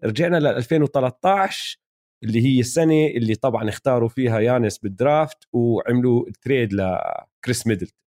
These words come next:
هاي السنة ما راح نرجع لهالدرجة، لأنه الواريورز كانوا أبطال قبل أربع سنين.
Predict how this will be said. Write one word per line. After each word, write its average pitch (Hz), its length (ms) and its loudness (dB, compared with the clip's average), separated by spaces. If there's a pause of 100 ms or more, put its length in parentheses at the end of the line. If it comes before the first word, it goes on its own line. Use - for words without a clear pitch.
(800)
هاي 277 160 2
السنة 214 360 2
ما 262 140 2
راح 202 120 0
نرجع 170 320 2
لهالدرجة، 123 840 0 (220)
لأنه 156 680 2 (140)
الواريورز 185 460 2
كانوا 175 260 2
أبطال 180 340 2
قبل 143 220 0
أربع 131 280 0
سنين. 98 360 -4